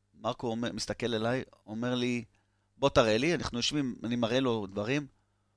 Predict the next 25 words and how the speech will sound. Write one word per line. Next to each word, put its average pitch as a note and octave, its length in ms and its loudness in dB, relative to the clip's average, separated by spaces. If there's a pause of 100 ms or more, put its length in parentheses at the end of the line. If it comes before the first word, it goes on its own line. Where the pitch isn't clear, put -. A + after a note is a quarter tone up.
(380)
הוא A2+ 80 -8
אומר B2+ 100 2
לי, C#3+ 100 2
"אלון, C3+ 140 0
אתה A#2 100 0
בטוח?" - 400 -4
אמרתי B2+ 260 -6
לו, A2 140 -6
"כן." G2+ 260 -8
הוא - 120 -14
אומר D3 200 -6
לי, E3 300 -10 (1080)
"דבר C3+ 180 -4
עם F3 100 -6
ינקלה." D#3+ 300 -8 (1300)
ואני A#2+ 260 0
מדבר C#3+ 260 6
עם C3+ 140 4
ינקלה, A#2 500 2
ויאנקלה A#2 360 -2
אומר A#2+ 260 -2
לי, A2+ 400 -4 (2250)
"כ-, - 60 -8 (120)
הוא - 300 -10
רוצה A#2+ 440 4